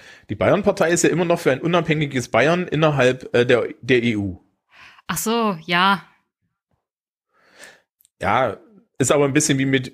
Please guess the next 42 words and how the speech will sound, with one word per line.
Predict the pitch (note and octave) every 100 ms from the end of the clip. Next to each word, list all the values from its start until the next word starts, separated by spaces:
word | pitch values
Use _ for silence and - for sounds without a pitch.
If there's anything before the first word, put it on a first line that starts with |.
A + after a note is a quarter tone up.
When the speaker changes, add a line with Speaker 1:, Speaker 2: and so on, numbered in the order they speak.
| C3
Speaker 1:
das, | A#2+
das | - A#2+ A#2+
ist | D3
aber | C3+
so | B2+
ein | A#2
bisschen, | C#3 D3 B2+
das | G#2+
ist | C3 C3+
aber | A#2+
so | A2+
ein |
bisschen | A2 B2 A#2+
wie |
mit | A2+ G2+
Brexit, | G#2 - G2+ F#2
ne? | C3
Also | G2+ G#2 G#2+
wenn, | A2 A2+
wenn | A2 G#2+
Bayern | G#2+ A2+ C#3+ C#3
aus | A2
Deutschland | - C#3 - D#3+
austritt, | D3+ D3 D#3 D3+ D3
treten | - A#2+ C#3+
die | B2
Franken | - A2+ C#3
aus | A#2+ -
Bayern | A#2 A#2 G2
aus. | F2+ - -
Speaker 2:
<laughs> | - - - - - -
Speaker 1:
Ähm, | A#2 A#2 A2+ -
Speaker 2:
Mal | G3+
abgesehen | - G#3+ G#3+
davon, | G3 A3
dass | F#3+
es | G3 E3+ E3
grundrechtlich | D#3+ F#3+ F#3 F3+ F3+ E3+
gar | D#3+
nicht | D#3+
erlaubt | D#3 D3+ -
ist. | G3+ -